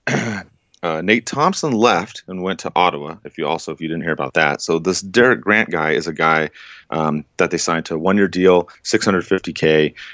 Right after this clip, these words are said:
Um, he played forty games for Buffalo last season. He's a, a left shot center. And he's a guy that can, uh, win faceoffs, um,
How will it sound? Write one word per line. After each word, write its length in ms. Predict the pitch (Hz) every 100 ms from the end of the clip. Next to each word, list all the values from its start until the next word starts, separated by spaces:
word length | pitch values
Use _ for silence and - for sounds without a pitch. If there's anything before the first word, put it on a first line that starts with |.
| -
Um, 340 | 76 65 64 - _
he 120 | 98
played 240 | - 107 -
forty 260 | 104 107
games 260 | 98 95 95
for 100 | 85
Buffalo 420 | 85 - 90 85
last 320 | 76 78 80
season. 280 | 82 78 82
He's 180 | 82 73
a, 180 | 69 -
a 140 | 69
left 400 | 76 80 - - -
shot 500 | - - 76 - -
center. 440 | - 110 90 76 - - - - _
And 460 | 85 80 80 82 -
he's 200 | 110 117
a 60 | 110
guy 240 | 113 113
that 300 | 104 98 -
can, 320 | - 87 82 78 -
uh, 100 | 78
win 240 | 87 135 131
faceoffs, 680 | 120 110 101 95 95 - -
um, 360 | 76 73 71